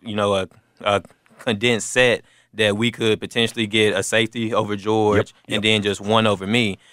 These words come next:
Speaker 1: But, you know, I didn't, you know, expect, um, him to press, um, press. So when I was, when he, he was pressed up, I was like, "Surely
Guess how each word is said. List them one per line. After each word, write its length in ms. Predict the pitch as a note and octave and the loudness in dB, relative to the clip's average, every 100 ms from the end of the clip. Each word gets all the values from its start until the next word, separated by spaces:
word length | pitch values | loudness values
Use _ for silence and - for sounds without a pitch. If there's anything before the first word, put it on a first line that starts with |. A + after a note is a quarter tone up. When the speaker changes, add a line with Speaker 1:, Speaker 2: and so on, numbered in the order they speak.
| - _ - | -20 _ -2
Speaker 1:
But, 200 | G#2+ A#2 | -2 2
you 40 | |
know, 300 | A2+ A2 G#2 | 2 4 2
I 140 | F#2+ B2 | 0 0
didn't, 320 | C3+ B2+ A#2 | 0 0 -2
you 80 | A#2 | 0
know, 140 | A#2 | 0
expect, 520 | G#2+ - - B2 A#2 - - G#2+ | 0 -4 0 2 2 -4 -14 -6
um, 640 | G#2 G2+ G2 F#2+ G2 G2 | -2 0 -2 -4 -8 -14
him 200 | - A#2+ | -2 0
to 80 | G#2 | 0
press, 520 | F2+ C3 C3+ G2+ - _ _ G#2+ | -2 0 0 0 -8 _ _ -2
um, 540 | G#2+ G2+ F#2 F#2 - _ | 0 0 -2 -6 -14 _
press. 300 | _ C#3 B2 | _ 2 2
So 120 | - G#2+ | 0 2
when 120 | G#2+ | 4
I 80 | B2 | 4
was, 240 | A#2 G#2 _ _ | 2 -4 _ _
when 140 | B2 B2 | -2 0
he, 60 | |
he 200 | E3+ C#3+ | 2 2
was 160 | E3 A#2+ | 0 0
pressed 320 | C#3 B2+ - | 0 0 2
up, 160 | C#3+ A#2+ | 0 2
I 80 | |
was 120 | A2+ G#2 | 0 0
like, 180 | G2 F#2+ | -2 -4
"Surely 480 | B2+ B2+ A#2+ A2+ | -2 0 0 -2